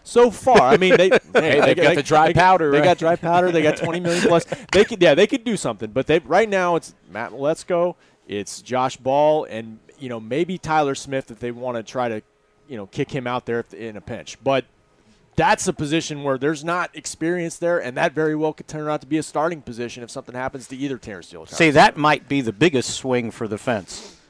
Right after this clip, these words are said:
Speaker 3: that, that you, you've got a rookie and a first-year guy who didn't play a lick last
Speaker 2: Nope.
Speaker 3: year, and you're looking at them to be your backup swing tackle that probably you're gonna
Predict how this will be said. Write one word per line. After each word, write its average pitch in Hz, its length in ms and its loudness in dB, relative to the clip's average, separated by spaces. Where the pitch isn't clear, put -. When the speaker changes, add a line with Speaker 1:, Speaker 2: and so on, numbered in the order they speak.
Speaker 3:
that, 127 240 -2
that 123 240 0
you, 131 140 -8
you've 127 220 -6
got 127 160 2
a 113 60 -2
rookie 156 500 0
and 127 160 -4
a 110 40 -6
first-year 143 480 -2
guy 131 260 4
who 127 100 0
didn't 127 340 -4
play 139 260 0
a 117 80 0
lick 139 280 -4
last 107 400 -4
Speaker 2:
Nope. 127 80 0
Speaker 3:
year, 110 140 -4
and 120 140 -2
you're 139 160 0
looking 147 240 -2
at 120 140 -6
them 143 220 0
to 123 80 -2
be 123 200 -4
your 123 180 -4
backup 120 400 -2
swing 123 300 -8
tackle 175 420 -4
that 147 260 -2
probably 143 380 -2
you're 139 220 -8
gonna 120 360 -6